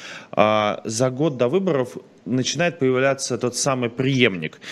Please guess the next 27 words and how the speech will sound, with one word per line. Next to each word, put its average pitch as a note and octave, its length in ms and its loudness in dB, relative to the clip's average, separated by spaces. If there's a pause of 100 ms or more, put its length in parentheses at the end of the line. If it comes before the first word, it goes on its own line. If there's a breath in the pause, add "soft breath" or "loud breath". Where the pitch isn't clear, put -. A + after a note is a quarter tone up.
(160 loud breath)
Вообще, A#2 260 4
верите E3+ 440 4
ли C3 80 2
вы C3 260 2
в B2 80 -6
появление B2 520 2
преемника E3+ 720 4
к A2+ 80 -4
двадцать A#2 280 0
четвёртому A2+ 440 -2
году? G#2 460 0 (460 loud breath)
А, G2+ 600 4
это A#2 180 0
первый A2+ 240 0
вопрос. F#2+ 500 -2
А G2+ 80 0
второй D#3 480 2
уточняющий, A2+ 1080 -2
а, G2+ 520 2
как B2+ 260 -2
вы C3+ 60 2
считаете, A2+ 880 0 (100)
а, G2+ 140 -2
если A#2 340 0
преемника B2+ 480 -2
не B2+ 80 0
будет, B2+ 480 0